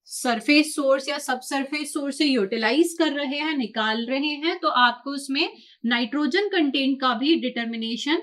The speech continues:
करना होता है before distribution। And नाइट्रोजन का कंटेंट भी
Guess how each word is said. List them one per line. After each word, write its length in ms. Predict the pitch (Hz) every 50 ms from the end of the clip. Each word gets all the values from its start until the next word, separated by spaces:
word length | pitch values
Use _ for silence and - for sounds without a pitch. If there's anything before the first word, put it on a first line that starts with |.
| 453
करना 320 | - 247 208 196 214 240 247
होता 340 | 247 240 214 208 - 226 226
है 180 | 226 254 302
before 420 | 277 214 214 214 - 220 262 359 466 453 - - _ _ _ _ 185
distribution। 760 | 185 202 196 - - 180 175 175 165 165 165 - 190 165 165 165 _ _ _ _ - 254 294
And 160 | 320 294 240 190 - -
नाइट्रोजन 760 | 233 226 233 269 214 320 320 269 262 262 247 214 359 392 381
का 120 | 370 392
कंटेंट 640 | 370 349 320 262 240 226 214 262 247 247 247 247 214
भी 180 | 254 302 349